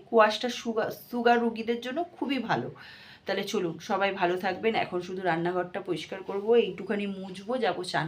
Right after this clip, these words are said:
করতে। চিল্লিয়ে চিল্লিয়ে কথাও বলতে পারছি না, জোরে কথা বললে আবার কাশি আসছে। সারা মানে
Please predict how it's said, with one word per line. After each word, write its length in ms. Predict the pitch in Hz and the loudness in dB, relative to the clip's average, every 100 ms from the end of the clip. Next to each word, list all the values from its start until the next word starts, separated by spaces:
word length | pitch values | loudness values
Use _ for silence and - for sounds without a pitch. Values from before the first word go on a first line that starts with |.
| 156 | -4
করতে। 360 | 151 - - 151 - - - - | -6 -8 -12 -12 -12 -18 -20 -14
চিল্লিয়ে 360 | - 214 202 208 | -6 -4 -2 -4
চিল্লিয়ে 320 | 208 208 214 | -4 -6 0
কথাও 300 | 190 185 208 208 | 0 2 0 0
বলতে 240 | 208 208 | -2 -2
পারছি 240 | 208 208 233 | -4 -2 -2
না, 80 | |
জোরে 260 | 214 185 185 | 0 0 2
কথা 240 | 190 165 190 | 0 -2 -4
বললে 240 | 196 202 | -6 2
আবার 240 | 208 190 208 | 4 4 4
কাশি 320 | - - 185 156 | 2 2 2 2
আসছে। 360 | 147 - - 156 - - - | 2 -8 -14 -14 -14 -16 -14
সারা 400 | - 233 156 208 233 | -2 6 10 12 10
মানে 180 | 220 | 10